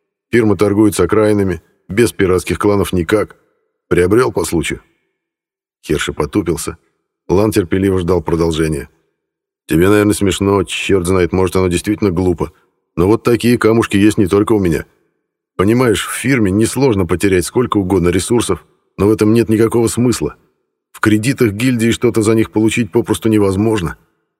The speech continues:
Счет пополняется исключительно нанимателем. А пиратские чекосы, вот они. Я на поставках оборудования сидел, комплектовал и прогнозировал заявки. Контрагенты подарили сувенирчик просто за особые отношения. Сначала был себе и был.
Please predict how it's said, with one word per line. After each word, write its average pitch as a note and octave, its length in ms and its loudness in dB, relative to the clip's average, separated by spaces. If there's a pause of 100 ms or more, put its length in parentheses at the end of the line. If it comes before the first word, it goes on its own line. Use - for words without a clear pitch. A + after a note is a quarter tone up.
(400)
Счет A2+ 220 0
пополняется F2+ 500 0
исключительно G#2 560 -2
нанимателем. G2+ 640 0 (500)
А - 120 -4
пиратские G2 480 0
чекосы, G2 600 0
вот A2 240 0
они. F2 260 -2 (840)
Я G2+ 160 2
на A2+ 80 0
поставках - 500 -2
оборудования G#2 540 2
сидел, D2+ 280 -2
комплектовал G2+ 640 0
и E2+ 40 -4
прогнозировал F#2+ 560 2
заявки. F#2 480 0 (500)
Контрагенты A2 720 0
подарили F#2+ 460 0
сувенирчик G#2 640 0
просто G#2+ 260 0
за G#2 140 2
особые G#2 340 2
отношения. G2 600 -2 (600)
Сначала A2+ 380 0
был C3+ 180 0
себе D#2 340 -2
и D2+ 40 -2
был. F2 300 -2